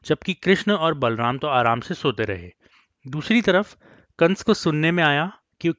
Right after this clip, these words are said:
कितने आराम से कृष्ण ने शिव का धनुष तोड़ दिया है और उनके सभी सिपाहियों को मार डाला है और उसके बाद में सो गए हैं।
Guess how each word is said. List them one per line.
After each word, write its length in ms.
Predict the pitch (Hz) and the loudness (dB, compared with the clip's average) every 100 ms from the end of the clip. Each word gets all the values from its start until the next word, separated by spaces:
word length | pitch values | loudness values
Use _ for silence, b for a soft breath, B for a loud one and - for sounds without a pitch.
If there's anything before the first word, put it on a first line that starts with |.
| - | -4
कितने 340 | 202 - 220 | -4 2 2
आराम 360 | 185 135 135 175 | 2 2 2 2
से 160 | - - | 0 -4
कृष्ण 340 | 160 - 156 | -4 -6 -4
ने 140 | 156 | -4
शिव 200 | 165 143 | 0 0
का 160 | 135 156 | 2 0
धनुष 320 | 127 131 151 | 0 -4 -6
तोड़ 180 | 123 113 | -6 -4
दिया 200 | 107 107 | -2 -2
है 180 | 120 165 b b - | -2 -8 b b -8
और 80 | 147 | -4
उनके 200 | 151 180 | 0 2
सभी 280 | - 165 175 | 4 4 4
सिपाहियों 400 | 156 139 127 131 | 4 2 2 -2
को 120 | 185 | -4
मार 260 | 139 120 | 2 2
डाला 280 | 110 104 98 | 2 0 0
है 200 | 92 87 b b b 147 | -4 -12 b b b -4
और 80 | |
उसके 220 | 147 - 170 | -4 0 4
बाद 200 | 143 139 | 6 4
में 120 | 170 | -2
सो 240 | - 147 | -2 -2
गए 160 | 117 110 | -2 -4
हैं। 220 | 98 | -8